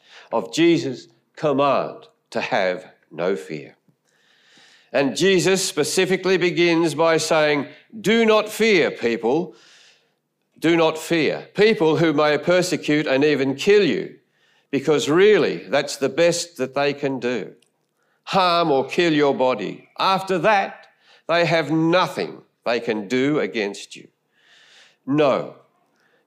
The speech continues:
being killed might seem like a massive problem to some of us, but I don't think any of us want to die. But Jesus' point reminds us that eternal life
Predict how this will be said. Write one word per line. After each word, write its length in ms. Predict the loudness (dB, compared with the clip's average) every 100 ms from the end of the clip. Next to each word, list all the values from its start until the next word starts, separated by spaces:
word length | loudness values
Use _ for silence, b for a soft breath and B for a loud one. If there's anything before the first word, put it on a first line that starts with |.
| -2
being 420 | 4 4 4 0
killed 420 | 0 2 4 2
might 300 | 2 2 0
seem 420 | -2 -2 2 2 2
like 200 | 2 2
a 80 |
massive 560 | 2 2 0 -2 -6 -4
problem 480 | 0 2 2 2 0
to 140 | -2
some 300 | -4 -2 0
of 140 | 0 -2
us, 460 | -6 -10 -20 -20 _ _ _ b b b b
but 180 | 0 2
I 160 | 2
don't 280 | 4 2 0
think 360 | 0 0 -2 -2
any 380 | 2 4 6 4
of 200 | 2 -2
us 280 | -8 -10 -6
want 200 | -6 -4
to 80 | -6
die. 540 | -4 -4 -6 -10 -18 _ _ _ b b b -4
But 220 | -4 -2
Jesus' 440 | 0 2 2 -2
point 400 | -4 0 0 2
reminds 560 | 0 0 2 2 2 2
us 280 | 0 0 -2
that 160 | -2
eternal 520 | -2 0 2 4 4 2
life 420 | 2 2 -2